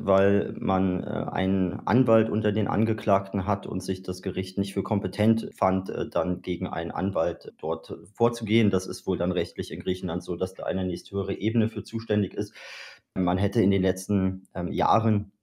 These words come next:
das geht ja seit zweitausendachtzehn, vielleicht auch erwarten können, dass die Justiz in Griechenland erkennt, dass dort ein Anwalt unter den Angeklagten ist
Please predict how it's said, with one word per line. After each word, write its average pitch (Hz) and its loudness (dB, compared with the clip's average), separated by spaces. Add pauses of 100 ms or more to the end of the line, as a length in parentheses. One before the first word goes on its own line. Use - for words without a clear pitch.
(120)
das - -12
geht 92 -4
ja 98 4
seit 85 0
zweitausendachtzehn, 92 0
vielleicht 92 2
auch - -4
erwarten 90 2
können, 85 -2
dass 85 -4
die 90 -10
Justiz 90 -6
in 92 -2
Griechenland 92 -2
erkennt, 110 0
dass 90 0
dort 82 -2
ein 85 -2
Anwalt 92 0
unter 87 -4
den 82 -6
Angeklagten 90 -2
ist - -4